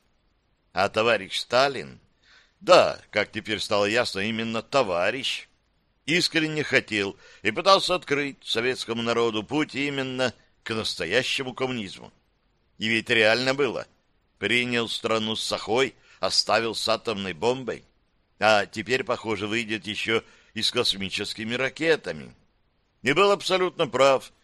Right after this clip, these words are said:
говоря, что мы должны успеть пробежать двухсотлетний путь за двадцать лет, иначе нас раздавят.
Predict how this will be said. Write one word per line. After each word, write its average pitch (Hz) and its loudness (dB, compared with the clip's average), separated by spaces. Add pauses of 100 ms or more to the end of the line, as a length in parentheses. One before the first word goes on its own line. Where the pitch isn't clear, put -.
(280)
говоря, 123 6
что 123 2
мы 127 -4
должны 117 0
успеть 127 -4 (300)
пробежать 113 0
двухсотлетний 107 -4
путь 151 -6
за 110 0
двадцать 110 -2
лет, 170 -2 (300)
иначе 104 -2
нас 117 -6
раздавят. 127 0